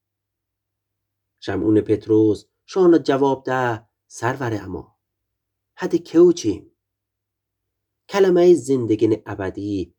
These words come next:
حد توی. و اما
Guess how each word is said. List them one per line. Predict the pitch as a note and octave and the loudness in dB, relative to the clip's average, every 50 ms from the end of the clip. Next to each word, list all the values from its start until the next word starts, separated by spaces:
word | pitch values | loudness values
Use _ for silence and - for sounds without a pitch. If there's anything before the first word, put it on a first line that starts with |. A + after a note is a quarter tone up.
| _ | _
حد | _ - F#2+ F2+ G2 | _ -10 -8 -6 -6
توی. | F2 F2+ _ - F#2+ G#2 A2+ G#2+ F#2 - - _ _ _ _ _ _ _ _ _ _ _ _ _ _ _ _ _ _ _ _ _ _ _ _ - | -6 -6 _ -10 -8 -6 -6 -6 -8 -10 -16 _ _ _ _ _ _ _ _ _ _ _ _ _ _ _ _ _ _ _ _ _ _ _ _ -8
و | G#2 | -6
اما | G2 G2 G2 G2 G2+ A2 A2 A2 G#2+ G2 F#2 _ | -4 -2 -2 0 2 2 2 2 0 -2 -4 _